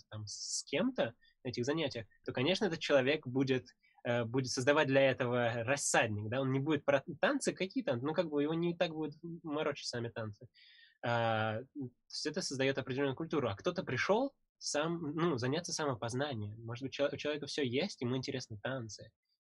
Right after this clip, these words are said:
ему интересна эта культура. Эт-, я считаю, что эта культура, вообще, эта, эта танцевальная культура достойна, э, быть основным интересом,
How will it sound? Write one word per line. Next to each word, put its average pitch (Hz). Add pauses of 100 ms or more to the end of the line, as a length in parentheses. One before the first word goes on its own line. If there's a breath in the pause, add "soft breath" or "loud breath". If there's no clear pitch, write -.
ему 123
интересна 143
эта 120
культура. 135
Эт-, 143
я 180
считаю, 180
что 151
эта 143
культура, 139 (420)
вообще, 143 (160)
эта, 139
эта 139
танцевальная 143
культура 135
достойна, 139 (400)
э, 123
быть 139
основным 135
интересом, 131